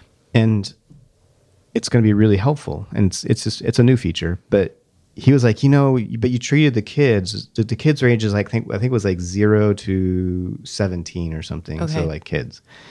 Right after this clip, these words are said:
Speaker 1: He's like, "Wow, you know, we sh-, it'd be nice if we could just split that into two."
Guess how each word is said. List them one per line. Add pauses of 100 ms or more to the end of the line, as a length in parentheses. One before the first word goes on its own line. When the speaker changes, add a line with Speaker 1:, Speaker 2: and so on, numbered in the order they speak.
(220)
Speaker 1:
He's
like,
"Wow, (260)
you
know,
we
sh-, (220)
it'd
be
nice (140)
if
we
could
just
split
that
into
two."